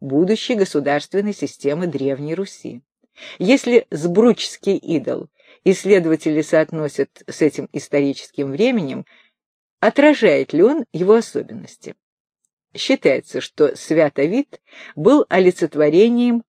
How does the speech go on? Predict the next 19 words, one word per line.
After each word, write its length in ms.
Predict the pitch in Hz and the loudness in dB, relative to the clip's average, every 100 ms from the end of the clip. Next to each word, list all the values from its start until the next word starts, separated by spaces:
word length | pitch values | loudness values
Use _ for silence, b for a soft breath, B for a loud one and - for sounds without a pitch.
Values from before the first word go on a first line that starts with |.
| _ - | _ -8
рода. 720 | 160 175 185 156 123 101 95 _ _ _ _ _ _ _ _ _ B B - | -4 0 2 2 0 -10 -14 _ _ _ _ _ _ _ _ _ B B 2
Его 180 | 196 277 | 4 4
всегда 360 | - 233 269 | 4 2 2
называли 440 | 262 220 208 233 240 | 2 2 4 4 2
покровителем 760 | 202 - 175 196 - 208 214 | 0 2 2 2 2 2 2
семьи, 680 | - - 240 175 143 147 160 _ _ b b b | -2 -4 -2 -2 -4 -6 -8 _ _ b b b
воплощением 720 | 175 202 196 - 240 233 220 | 2 4 4 2 0 2 2
единства 760 | 185 220 170 160 156 147 - 147 | 2 0 0 -2 -6 -8 -2 0
людей, 540 | 147 143 160 233 269 B B - | 2 0 2 2 2 B B -2
ведущих 540 | 170 165 233 - 226 | 0 4 2 2 -4
свою 320 | - 156 170 | 0 2 4
родословную 880 | 165 147 143 - 175 247 240 240 226 b b | 4 2 0 0 4 4 4 2 0 b b
от 200 | 170 180 | -2 2
одного 480 | 170 147 151 139 190 | 2 2 -4 -2 -2
предка. 720 | - 180 135 127 - - - _ _ _ _ b b | -4 -8 -8 -8 -14 -14 -14 _ _ _ _ b b
И 100 | 185 | 2
защита 460 | 185 190 - 208 202 | 4 2 2 0 0
единства, 760 | 180 190 170 220 226 - 127 120 | 0 -2 0 -2 -2 -8 -10 -10
целостности 1040 | - 208 185 139 - 131 131 _ 123 - | 0 4 4 4 -4 -12 -14 _ -10 -10